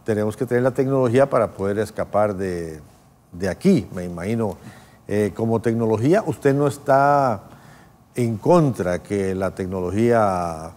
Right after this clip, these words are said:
Eh, avance. Es impresionante lo que, lo que estamos viendo hoy día. A, a mí me emociona para la predicación de la palabra, por ejemplo, me emociona,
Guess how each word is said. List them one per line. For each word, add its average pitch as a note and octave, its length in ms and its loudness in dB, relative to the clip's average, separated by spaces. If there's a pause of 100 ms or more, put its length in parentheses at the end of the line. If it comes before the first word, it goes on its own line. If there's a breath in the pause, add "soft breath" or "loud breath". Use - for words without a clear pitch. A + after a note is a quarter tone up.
(360 soft breath)
Eh, F#2 200 -6
avance. G#2 720 2
Es E2 200 -12
impresionante G#2+ 640 -2
lo A2 160 -2
que, F2 220 -8
lo G2 160 -6
que - 80 -10
estamos G#2 260 -6
viendo A2+ 420 -4 (380 loud breath)
hoy A2+ 160 2
día. B2 380 2
A, F2+ 280 -6 (300)
a G2+ 120 -6
mí G2+ 180 -4
me B2+ 140 -2
emociona B2+ 560 0
para A#2+ 180 4
la G#2 140 2
predicación G2 420 -4
de C3 80 2
la G#2+ 120 2
palabra, G#2+ 400 2
por F#2 140 -8
ejemplo, A2 340 -6
me F#2 100 -6
emociona, G#2+ 560 -4